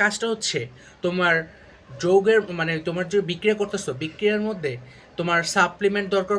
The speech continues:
পড়বে, সেই সাপ্লিমেন্টের সাপ্লাই করবে সে, ঠিক আছে? এখন কীভাবে কাজ করে আমরা সামনে দেখব। এখন চলো সলভ করে। এখন এটা আমরা জানছি, এটা হচ্ছে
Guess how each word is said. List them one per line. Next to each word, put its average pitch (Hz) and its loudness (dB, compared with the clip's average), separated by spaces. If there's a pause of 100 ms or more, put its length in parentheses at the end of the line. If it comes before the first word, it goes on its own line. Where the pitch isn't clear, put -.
পড়বে, 202 2 (140)
সেই 214 0
সাপ্লিমেন্টের 185 -2 (240)
সাপ্লাই 180 2
করবে 135 0
সে, - -12 (140)
ঠিক 180 -6
আছে? 190 -6 (120)
এখন 202 0 (880)
কীভাবে 208 4 (100)
কাজ 202 2 (140)
করে 208 2 (120)
আমরা 190 2 (160)
সামনে 170 0 (100)
দেখব। 165 -6 (320)
এখন 196 -2 (100)
চলো 165 2
সলভ 170 0
করে। 117 -2 (680)
এখন 214 -2 (160)
এটা 214 4 (200)
আমরা 196 2
জানছি, 202 -2 (100)
এটা 165 0
হচ্ছে 180 -2